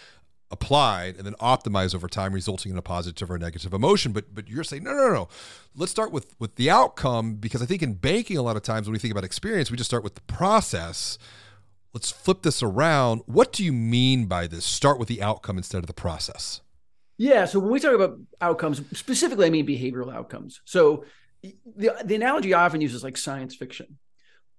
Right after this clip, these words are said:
Speaker 2: All of us are authors of science fiction. We want a world that is definitionally fictional. Even this podcast, every-, and then everything we do is about creating that world. Like, this podcast is about getting people to do something,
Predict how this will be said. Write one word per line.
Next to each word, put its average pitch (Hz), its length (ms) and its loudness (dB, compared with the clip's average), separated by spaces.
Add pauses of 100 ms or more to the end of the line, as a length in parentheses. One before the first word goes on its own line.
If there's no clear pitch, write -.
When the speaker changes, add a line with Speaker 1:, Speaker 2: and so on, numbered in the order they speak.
(140)
Speaker 2:
All 285 400 8
of 170 160 4
us 147 360 0
are 156 220 -4
authors 170 400 -2
of 139 80 -8
science 139 280 -8
fiction. 147 360 -10
We 233 160 4
want 254 400 4
a 254 80 -2
world 170 460 2
that 143 100 2
is 147 140 -6
definitionally 160 600 -4
fictional. 139 380 -8 (540)
Even 330 200 6
this 269 100 4
podcast, - 600 -6
every-, 294 160 4
and 254 100 2
then 277 120 6
everything 277 300 2
we 247 100 -2
do 277 180 -2
is 254 80 -4
about 202 160 -4
creating 226 320 -2
that 143 120 -2
world. 180 260 2
Like, 160 120 -6
this 220 140 2
podcast 170 840 -6 (580)
is 185 140 0
about 175 280 2
getting 202 240 4
people 170 300 -6
to 175 180 -6
do 202 640 -2 (340)
something, - 420 -4